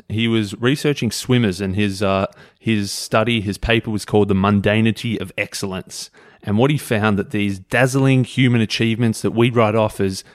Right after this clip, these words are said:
gifts or talents or innate abilities, it was actually just an aggregate of countless individual elements, and each of them were very, very ordinary, but they worked really, really hard at improving these small but achievable things.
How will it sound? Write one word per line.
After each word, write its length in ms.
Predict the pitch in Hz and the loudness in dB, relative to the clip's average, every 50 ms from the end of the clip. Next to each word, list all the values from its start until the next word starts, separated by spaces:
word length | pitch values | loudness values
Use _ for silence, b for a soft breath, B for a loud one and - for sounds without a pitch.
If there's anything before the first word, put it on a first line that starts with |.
| b b - | b b -10
gifts 400 | 101 - 123 120 113 - - 107 | -4 0 0 0 0 -4 -6 -8
or 60 | 92 | -8
talents 520 | - - - 117 117 120 120 117 110 - | -10 -8 -4 -2 0 2 2 0 0 -2
or 200 | 107 104 98 98 - | -2 -2 -2 -2 -4
innate 400 | 107 101 98 107 113 113 - - | -4 -2 0 0 0 0 -2 -4
abilities, 840 | 101 92 110 113 113 117 110 - - 113 110 113 107 104 - - b b b b b b b b b _ _ | -6 -2 -2 0 0 0 -2 -2 -4 -4 -2 -2 -4 -4 -8 -12 b b b b b b b b b _ _
it 60 | 113 | -2
was 120 | 113 107 | 0 2
actually 320 | 107 160 185 - - 190 139 | 2 2 2 2 2 2 2
just 200 | 110 110 - - | 2 0 -2 -4
an 100 | 104 - | -4 -4
aggregate 540 | - 110 110 113 117 113 95 110 104 104 - | -4 -4 -2 -2 -2 0 0 0 0 0 -2
of 120 | 107 - | -6 -10
countless 500 | - - - 131 131 139 113 131 120 - - | -12 -10 -4 -2 -2 0 0 -2 -2 -2 -2
individual 540 | 123 113 110 110 98 113 107 98 110 98 - | 0 0 0 2 0 0 0 0 -2 -2 0
elements, 420 | - 117 131 147 190 208 196 - | 0 0 2 2 2 0 0 -4
and 160 | - 107 101 104 - | -4 -4 -4 -4 -2
each 280 | - 127 147 151 - - | -2 -2 -2 0 -2 -2
of 100 | 127 104 | -2 0
them 220 | 107 98 95 95 | -2 -2 0 -2
were 80 | 101 95 | -2 -2
very, 260 | 92 110 113 135 147 | 0 0 0 2 2
very 300 | 135 120 123 117 107 101 - - | 2 0 0 0 -2 -4 -4 -4
ordinary, 560 | 110 110 120 127 117 101 98 95 - 95 b b b b b b | 0 2 2 2 0 -2 -4 -8 -8 -10 b b b b b b
but 100 | - 104 | -6 -4
they 80 | 98 95 | -4 -2
worked 320 | 92 101 101 101 - - | 0 0 0 -2 -2 -2
really, 280 | 110 113 120 127 120 107 | 0 2 2 4 4 2
really 240 | 110 107 107 101 | 2 2 0 0
hard 400 | 98 - - 98 104 110 135 139 | -2 -4 -4 0 0 0 2 2
at 100 | 113 107 | 0 0
improving 500 | 110 104 90 - - 113 110 98 107 107 | -2 -2 -4 -2 -2 0 0 0 0 0
these 180 | 101 101 95 92 | 0 0 -2 -2
small 580 | - - - - 110 117 123 131 156 180 196 B B B B _ | -4 -4 -2 0 0 2 2 2 2 0 -2 B B B B _
but 120 | 113 101 | -2 -2
achievable 500 | 95 - - - 110 101 98 95 95 92 | -2 -2 -2 -2 0 0 0 -2 -4 -6
things. 640 | 90 - - 104 101 92 95 - - - - - | -6 -6 -6 -6 -6 -6 -8 -10 -14 -16 -18 -18